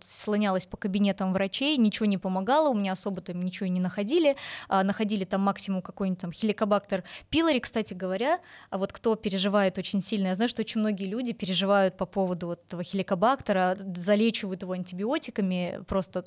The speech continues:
кошмар, если честно. На самом деле, с точки зрения психосоматики, это вообще, это такая бактерия,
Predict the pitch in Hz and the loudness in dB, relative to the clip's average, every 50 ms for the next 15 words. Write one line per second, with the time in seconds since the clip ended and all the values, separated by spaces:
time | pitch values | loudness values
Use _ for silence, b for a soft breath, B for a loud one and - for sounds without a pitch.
0 | - - 214 208 - - 226 196 185 180 180 - - 196 190 - 277 311 - 226 | -4 -2 -2 -2 2 4 2 2 4 0 -2 -4 -6 -6 0 0 0 0 0 -2
1 | 190 190 196 - 220 202 202 202 247 349 392 302 196 - B B B B B B | -4 -4 -4 -4 -2 -2 -2 0 0 0 2 0 0 -2 B B B B B B
2 | B - - 247 - - 240 214 233 240 220 202 185 - - - - 240 233 285 | B -4 -2 -2 0 0 0 2 2 4 4 2 2 0 -6 -4 0 2 4 4
3 | - - - - 208 - 202 196 208 208 - - 254 233 220 B B B B B | 2 0 -2 -4 -4 0 2 2 2 2 2 2 2 2 2 B B B B B
4 | B - 190 - - 208 - 233 - - 240 220 190 208 - - - - - - | B -4 -4 -2 -2 -4 -4 -4 -2 2 2 2 2 2 -2 -2 2 4 4 6
5 | 370 277 190 170 | 6 6 4 2